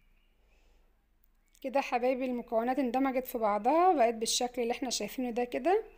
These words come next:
هبتدي ان انا اضيف المية بس بالتدريج، مش هحطها كلها لحد ما اشوف، آه، العجينة هتاخد، آه، المية، كمية المية كلها ولا لا.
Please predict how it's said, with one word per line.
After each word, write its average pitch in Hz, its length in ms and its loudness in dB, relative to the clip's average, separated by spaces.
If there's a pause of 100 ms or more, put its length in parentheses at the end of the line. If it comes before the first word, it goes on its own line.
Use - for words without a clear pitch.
(580)
هبتدي 294 340 0
ان 269 80 0
انا 294 160 2
اضيف 294 240 -2
المية 320 420 4
بس 349 200 4
بالتدريج، 269 760 -2 (840)
مش 277 140 -6
هحطها 294 420 0
كلها 294 520 2
لحد 277 360 0
ما 240 120 -4
اشوف، 285 520 -4
آه، 226 300 4 (420)
العجينة 254 540 4
هتاخد، 262 800 0
آه، 233 260 6
المية، 269 260 0
كمية 277 380 2
المية 294 240 4
كلها 339 540 4
ولا 226 200 2
لا. 208 140 -4